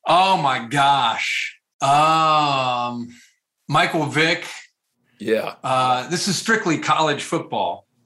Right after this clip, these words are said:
Speaker 2: Yeah, this is strictly college football, and that's a nice one. You start out of the gate with a
Speaker 1: Yeah,
Speaker 2: nice one. I
Speaker 1: Michael
Speaker 2: remember
Speaker 1: Vick.
Speaker 2: him.
Speaker 1: Michael Vick in, in college, I think people forget how, how unique he was. Reggie Bush,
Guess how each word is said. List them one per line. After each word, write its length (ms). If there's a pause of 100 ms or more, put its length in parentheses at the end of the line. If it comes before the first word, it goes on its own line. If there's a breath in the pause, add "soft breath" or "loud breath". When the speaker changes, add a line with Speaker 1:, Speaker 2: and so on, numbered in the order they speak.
(100)
Speaker 2:
Yeah, 300
this 140
is 40
strictly 320
college 320
football, 200
and 80
that's 200
a 80
nice 380
one. 120
You 80
start 300
out 140
of 80
the 60
gate 260
with 100
a 40
Speaker 1:
Yeah, 180
Speaker 2:
nice 80
one. 80
I 140
Speaker 1:
Michael 180
Speaker 2:
remember 320
Speaker 1:
Vick. 160
Speaker 2:
him. 40
Speaker 1:
Michael 300
Vick 340
in, 200
in 200
college, 640
I 60
think 200
people 260
forget 560
how, 420
how 160
unique 460
he 140
was. 420
Reggie 400
Bush, 500